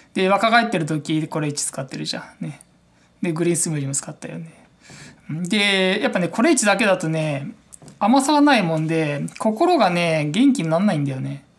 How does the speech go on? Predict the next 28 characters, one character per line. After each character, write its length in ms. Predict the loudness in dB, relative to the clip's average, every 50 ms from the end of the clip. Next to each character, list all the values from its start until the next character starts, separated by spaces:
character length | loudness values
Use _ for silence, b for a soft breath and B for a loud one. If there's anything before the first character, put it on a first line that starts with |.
| _
回 200 | -6 -4 -4 -4
復 180 | -4 -4 -4 -4
し 80 | -2 -2
な 80 | -4
い 40 | -4
っ 20 | -6
て 100 | -8 -12
い 40 | -12
う 20 |
か、 120 | -12 -14 -14
心 320 | -16 -14 -12 -10 -10 -8 -8
が。 120 | -10 -12 -14 -16 -18 -20 -20 -20 _ _ _ _ -20 -20 -20 _ _ _ _ -14 B B B B B B B B B B -6 -4 -4
コ 100 | 0 0
レ 120 | 2 2 2
イ 20 |
チ 80 | 2 2
だ 80 | 0
け 100 | 2 2
だ 120 | 2 0 0
と 120 | 0 -2
ね、 140 | -2 -2 -2
続 240 | -2 -4 -4 -2 0
か 100 | 0 0
な 100 | 2 0
い 60 | 0
ん 140 | 0 0 -2
だ 100 | -2 -4
わ。 300 | -6 -8 -10 -10 -14